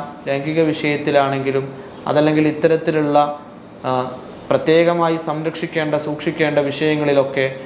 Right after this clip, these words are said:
വളരെ പാഴ്ചകൾ സംഭവിക്കുകയും മറ്റും ഉണ്ടാകുന്നത് എന്തുകൊണ്ടാണ് എന്ന് എപ്പോഴെങ്കിലും രക്ഷിതാക്കൾ ചിന്തിച്ചിട്ടുണ്ടോ? പുതിയ കാലത്തെ ക്യാമ്പസുകളിൽ, പുതിയ കാലത്തെ ക്യാമ്പസുകളിൽ ആണും പെണ്ണും വ്യത്യാസമില്ലാതെയും അങ്ങനെ വ്യത്യാസങ്ങളില്ലാത്ത ശുചിമുറികളിൽ കൊണ്ടുവരികയും ചെയ്യുകയും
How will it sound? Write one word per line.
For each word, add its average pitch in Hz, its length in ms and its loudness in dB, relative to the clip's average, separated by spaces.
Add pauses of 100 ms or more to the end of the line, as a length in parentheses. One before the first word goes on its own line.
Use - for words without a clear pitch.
(340)
വളരെ 143 260 4 (100)
പാഴ്ചകൾ 156 460 0 (120)
സംഭവിക്കുകയും 135 680 -2
മറ്റും 135 240 -4 (600)
ഉണ്ടാകുന്നത് 151 640 4
എന്തുകൊണ്ടാണ് 143 600 0 (140)
എന്ന് 139 180 -2
എപ്പോഴെങ്കിലും 139 520 0
രക്ഷിതാക്കൾ 135 500 0
ചിന്തിച്ചിട്ടുണ്ടോ? 127 540 -4 (560)
പുതിയ 139 280 4
കാലത്തെ 139 300 4 (100)
ക്യാമ്പസുകളിൽ, 135 640 2 (1300)
പുതിയ 147 260 6
കാലത്തെ 147 340 2
ക്യാമ്പസുകളിൽ 139 540 0 (180)
ആണും 143 280 0
പെണ്ണും 139 280 0
വ്യത്യാസമില്ലാതെയും 135 960 0 (580)
അങ്ങനെ 151 240 2
വ്യത്യാസങ്ങളില്ലാത്ത 156 800 2 (100)
ശുചിമുറികളിൽ 156 680 0
കൊണ്ടുവരികയും 139 760 2
ചെയ്യുകയും 127 360 2